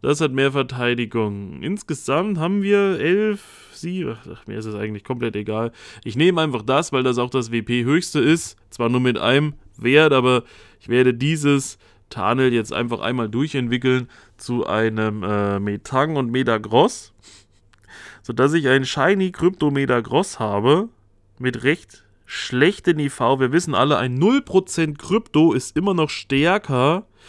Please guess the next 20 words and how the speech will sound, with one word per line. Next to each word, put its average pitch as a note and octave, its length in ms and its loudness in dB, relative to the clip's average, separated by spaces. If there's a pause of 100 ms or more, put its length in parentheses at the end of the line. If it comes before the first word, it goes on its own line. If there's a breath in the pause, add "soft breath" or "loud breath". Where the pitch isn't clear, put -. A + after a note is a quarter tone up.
(420 loud breath)
als C3 240 0
ein B2+ 200 0
hundert F#3+ 280 6
Prozent C3 760 -2 (100)
normales. C3+ 840 0 (440 soft breath)
Trotzdem C#3+ 600 2
würde C#3+ 160 4
ich B2+ 180 0 (160)
das - 480 -4
nicht C#3+ 300 -4
unbedingt C3+ 420 -2
pushen F#3+ 380 -4
wollen. C#3 240 2
Ich B2 120 -4
würde C3+ 200 -2
das B2 180 -2
einfach B2 280 -4
so B2+ 200 -2
als G#2+ 220 -4
Shiny, C3 560 -2